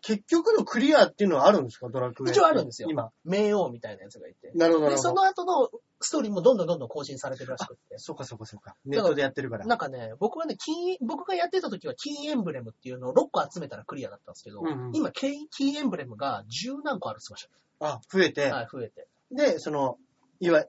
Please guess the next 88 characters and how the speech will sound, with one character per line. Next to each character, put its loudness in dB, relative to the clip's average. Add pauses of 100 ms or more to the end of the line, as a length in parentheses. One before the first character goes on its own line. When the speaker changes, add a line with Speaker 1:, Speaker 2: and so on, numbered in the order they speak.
Speaker 1:
い -4
わ 6
ゆ 4
る 4
ボ 2
ス -8
キ -2
ャ 4
ラ 2
み -4
た -4
い -4
な -4
の 4
を 2
Speaker 2:
の 2
ど 4
ん -14
ど -6
ん -10
出 -16
て -18
き -16
た 4
り 6
と 0
か、 -6
Speaker 1:
倒 -10
せ 0
れ 2
ば。 2
Speaker 2:
あ -6
の、 -8
カ -2
ジ -8
ノ -8
が -12
増 -16
え -18
て -20
き -20
た -14
り -20
と -20
か。 -12 (100)
Speaker 1:
あ -10
ー、 -6
な -8
ん -8
か -6
言 0
っ -8
て -6
ま -6
し -6
た -4
ね、 -4
Speaker 2:
は -8
い。 -4
Speaker 1:
カ -2
ジ -8
ノ -8
ね。 -8 (240)
Speaker 2:
僕 -2
の -4
時 -8
カ 4
ジ 0
ノ -6
も -12
な -10
か -10
っ -14
た -16
し、 -10
Speaker 1:
は -4
い。 -2
Speaker 2:
あ -6
の、 -12
家 2
も -2
買 -6
え -12
る -16
ん -18
で -20
す -20
よ。 -20